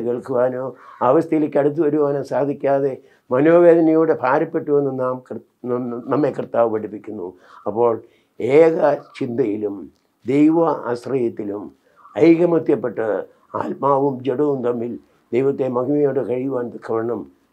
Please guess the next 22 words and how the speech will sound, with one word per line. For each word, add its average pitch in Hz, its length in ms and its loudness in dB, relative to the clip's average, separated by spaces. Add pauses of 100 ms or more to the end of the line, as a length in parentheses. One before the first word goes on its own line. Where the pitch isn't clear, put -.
(100)
കർത്താവിൻ്റെ 120 540 0
ഇഷ്ടം 147 260 -4
പ്രവർത്തിപ്പാൻ 123 580 -4 (460)
നമ്മെ 139 280 2 (280)
യോഗ്യരാക്കേണ്ടതിന് 139 880 -4
പരിശുദ്ധാത്മാവും 127 920 -4
വചനവും 131 400 -2 (340)
നമ്മിൽ 131 180 -2 (100)
പ്രവർത്തിക്കട്ടെ. 127 680 0 (220)
നമുക്ക് 117 300 -4
വിധേയപ്പെട്ടു 117 500 -8
കൊടുക്കാം. 110 420 -4 (380)
കർത്താവിൻ്റെ 127 560 2
നാളിൽ 127 260 -4
ലജ്ജ 123 180 -6 (100)
കൂടാതെ 117 460 -2 (580)
വാനമേഘത്തിൽ 147 800 4 (460)
എടുക്കപ്പെടുന്ന 143 580 0
സമയത്ത് 131 340 -2 (100)
കാഹളം 131 360 2
ധ്വനിക്കുമ്പോൾ 117 540 -4 (340)
ഒരുങ്ങിയിരിപ്പാനും 135 800 2